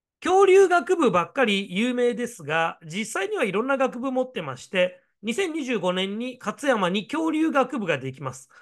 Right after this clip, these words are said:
まあ、これは国立大にもないし、大人気にはなるでしょうね。規模は小さいので、なかなかの倍率になるんじゃないでしょうか。二千二十六年には、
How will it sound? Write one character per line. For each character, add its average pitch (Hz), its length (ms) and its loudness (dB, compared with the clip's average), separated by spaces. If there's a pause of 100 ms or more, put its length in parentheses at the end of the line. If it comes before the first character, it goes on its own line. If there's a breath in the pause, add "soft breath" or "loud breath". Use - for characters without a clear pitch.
(140)
ま 262 220 6
あ、 196 40 0
こ 220 140 0
れ 285 80 2
は 208 120 2
国 190 300 -2
立 269 140 -8
大 302 180 2
に 320 80 -6
も 247 140 0
な 190 160 -2
い 180 60 -4
し、 160 140 -14
大 226 220 0
人 320 220 -10
気 214 120 -12
に 190 120 -4
は 165 80 0
な 175 120 0
る 165 80 -4
で 131 120 -8
し - 80 -16
ょ 117 100 -10
う 123 60 -12
ね。 147 180 -4 (560)
規 349 100 2
模 359 80 4
は 220 120 4
小 226 200 0
さ 247 160 2
い 214 60 0
の 147 140 -4
で、 175 340 2 (400)
な 180 140 -2
か 277 100 0
な 302 100 2
か 285 80 -4
の 285 120 0
倍 269 160 4
率 262 220 -6
に 240 40 -6
な 240 100 0
る 202 80 -2
ん 160 40 -8
じ 143 80 -8
ゃ - 20 -6
な 139 80 -6
い 135 60 -6
で 117 100 -14
し - 80 -14
ょ 127 80 -6
う - 20 -8
か。 214 300 -2 (1200)
二 226 160 -2
千 381 200 -2
二 320 120 -4
十 254 100 0
六 190 260 -4
年 165 200 -4
に 135 80 -6
は、 170 260 0